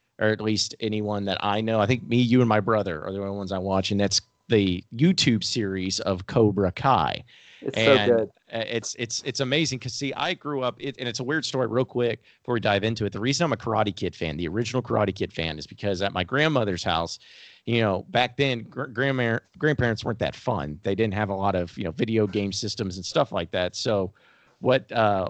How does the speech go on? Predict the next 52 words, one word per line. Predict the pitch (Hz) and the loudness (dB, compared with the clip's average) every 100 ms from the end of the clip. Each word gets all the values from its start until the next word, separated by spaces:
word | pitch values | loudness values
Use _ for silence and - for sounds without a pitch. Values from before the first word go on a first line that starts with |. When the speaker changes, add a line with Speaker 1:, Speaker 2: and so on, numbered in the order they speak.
| - | -4
Speaker 1:
what | 131 | -4
my | 110 101 | -2 0
grandmother | 135 131 120 98 | 0 2 0 0
had, | 147 226 208 | 0 -2 -2
though, | 98 90 92 - | 0 0 -2 -4
for | - 92 | -8 -4
some | - 135 147 | 0 2 2
reason, | 156 185 95 92 107 - | -2 -2 -4 -6 -8 -4
was | 101 98 98 - - | -2 -2 -4 -14 -12
Karate | - 113 110 113 | -2 2 2 2
Kid | - 107 101 | -4 -6 -4
Part | - 92 - | -2 -4 -2
One | 95 90 | -2 0
and | 104 | -2
Two | - 78 85 | -2 -2 -2
on | 87 82 | -2 -4
V | 80 | -2
H | 82 98 156 | -2 0 2
S. | 165 82 - _ _ _ - | 2 2 -6 _ _ _ -10
So | - 76 | -6 -4
we | 71 78 | -2 0
would | 90 98 | 2 6
watch | 147 160 101 | 6 6 0
it. | - - _ _ - - | -6 -14 _ _ -18 -8
And | 101 90 87 | -6 -4 -2
that | 104 | 2
was, | 127 | 2
Speaker 2:
Yeah. | 104 | 2
Speaker 1:
like, | 90 | -2
all | 92 95 | 0 0
we | 104 | 2
had. | 117 165 127 110 | 0 0 0 -2
And, | - 113 | -8 -6
but | 120 | -4
it | |
was | 120 107 | -2 -4
an | |
awesome | 98 123 - 127 | -4 -4 -4 -4
movie. | 123 156 | -2 0
And | 127 | -2
I | 101 | -4
remember | 104 123 113 | -4 -4 -4
as | 110 | -4
a | 104 | -4
kid | - 185 | -2 -2
loving | 98 127 170 90 | 2 2 2 0
it | 85 107 | -4 -6
and | 107 | -4
thinking | 117 | -4
it | 117 | -4
was | 104 | -2
awesome. | 123 160 - 95 | 0 0 -4 -8